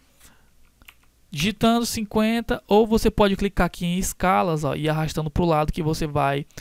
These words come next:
aumentar e diminuir o tamanho. Beleza, em radial, tamanho aqui eu coloquei em sessenta, mas você vê aí na sua foto o que for melhor. Clicar em OK. E aqui do modo normal eu vou colocar em divisão.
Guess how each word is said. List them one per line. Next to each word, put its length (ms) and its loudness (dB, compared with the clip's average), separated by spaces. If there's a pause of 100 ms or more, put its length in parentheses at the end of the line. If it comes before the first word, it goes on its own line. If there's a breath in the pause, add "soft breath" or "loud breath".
(260 loud breath)
aumentar 420 -2
e 60 -2
diminuir 320 -4
o 60 0
tamanho. 420 -4 (260 loud breath)
Beleza, 400 -2
em 40 -4
radial, 760 0 (880 soft breath)
tamanho 460 0
aqui 180 -2
eu 60 2
coloquei 320 0
em 20 -4
sessenta, 520 -2
mas 160 0
você 240 -2
vê 140 0
aí 120 0
na 100 -4
sua 200 -2
foto 400 -4 (200 soft breath)
o 120 -2
que 160 -4
for 240 2
melhor. 440 0 (680 loud breath)
Clicar 320 0
em 60 4
OK. 520 0 (320 soft breath)
E 100 -2
aqui 380 0
do 180 0
modo 240 2
normal 360 4
eu 60 2
vou 100 0
colocar 500 0 (160)
em 80 -4
divisão. 580 -2